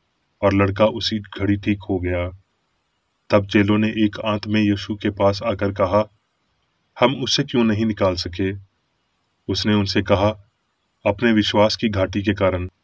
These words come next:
क्योंकि मैं तुमसे सच कहता हूँ, यदि तुम्हारा विश्वास राई के दाने के बराबर भी हो, तो इस पहाड़ से कह सकोगे कि यहाँ से सिरक कर वहां चला जा,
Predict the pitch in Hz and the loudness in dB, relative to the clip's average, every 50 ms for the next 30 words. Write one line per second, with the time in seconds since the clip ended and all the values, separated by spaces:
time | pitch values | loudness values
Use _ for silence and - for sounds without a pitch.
0 | _ _ _ _ _ _ _ _ _ _ _ _ _ - 117 104 - 113 110 110 | _ _ _ _ _ _ _ _ _ _ _ _ _ -6 -4 0 2 2 2 2
1 | 104 113 104 101 101 - 104 - 113 110 - - - 101 101 101 - 110 104 104 | 0 0 -2 -2 -2 -4 -4 0 0 0 0 0 -2 -2 -4 0 2 2 2 2
2 | 113 117 113 - _ _ _ _ _ _ _ _ _ _ _ _ - 110 107 104 | 0 -4 -6 -10 _ _ _ _ _ _ _ _ _ _ _ _ 0 0 2 2
3 | 127 135 - 127 113 113 113 113 117 113 113 - - 113 104 107 107 - 101 101 | 2 2 2 0 2 2 4 4 4 2 0 0 2 4 4 4 4 2 0 2
4 | 98 101 104 - - 104 98 101 98 101 104 101 107 98 95 95 95 95 98 92 | 2 2 2 2 0 0 2 2 2 2 0 0 -2 0 2 0 2 2 0 -2
5 | 92 92 95 98 104 98 92 101 98 101 104 - - _ _ _ _ _ _ _ | -4 -4 -4 -2 -2 -2 -2 0 0 -2 -2 -4 -12 _ _ _ _ _ _ _
6 | _ _ _ _ _ 123 123 123 120 - - - 113 104 113 - - - 117 - | _ _ _ _ _ 0 0 0 0 -2 0 2 2 2 2 0 0 -4 -4 -2
7 | 113 107 107 - - 104 - 113 110 107 107 107 110 - _ _ _ _ _ _ | -2 -2 -2 -2 -6 -4 -2 0 2 2 2 0 0 -2 _ _ _ _ _ _
8 | _ _ - 117 104 104 107 101 110 123 117 - - 117 - 113 107 113 104 - | _ _ 2 2 4 4 4 2 0 -2 -4 -4 -6 -6 -4 -4 -4 -4 -4 -4
9 | - - 104 98 92 90 87 107 104 - 107 101 98 98 95 101 101 104 | 0 0 0 0 0 -2 -2 -2 -2 -2 0 0 0 0 2 2 2 2